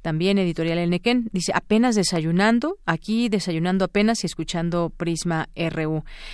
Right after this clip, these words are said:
Eh, muchas gracias a todos nuestros amigos de editorial El Nequén. Un poco tarde para, para desayunar, ya estamos por desearles o deseándoles buen provecho también, pero, pues bueno, seguramente hubo un desvelo por ahí.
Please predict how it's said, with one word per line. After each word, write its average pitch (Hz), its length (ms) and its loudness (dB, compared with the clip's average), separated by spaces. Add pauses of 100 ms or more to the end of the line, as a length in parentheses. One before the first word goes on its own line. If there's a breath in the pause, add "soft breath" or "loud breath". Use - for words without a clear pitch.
(120 loud breath)
Eh, 165 200 -4
muchas 233 360 2
gracias 240 320 2
a 202 80 2
todos 202 260 0
nuestros 185 280 0
amigos 202 240 4
de 208 80 4
editorial 180 380 2
El 202 120 4
Nequén. 202 320 2 (340 loud breath)
Un 359 100 -6
poco 277 240 4
tarde 262 280 6
para, 175 540 4
para 175 220 4
desayunar, 208 640 6
ya 208 120 4
estamos 190 380 0
por 165 180 -2
desearles 190 500 0
o 147 60 -4
deseándoles 170 500 -2
buen 175 200 2
provecho 180 420 2
también, 208 440 2 (360 loud breath)
pero, 240 380 6 (100)
pues 143 200 -10
bueno, 143 320 -6 (140)
seguramente 180 600 0
hubo 156 140 -4
un 151 160 -4
desvelo 147 400 -4
por 143 200 -6
ahí. 143 200 -4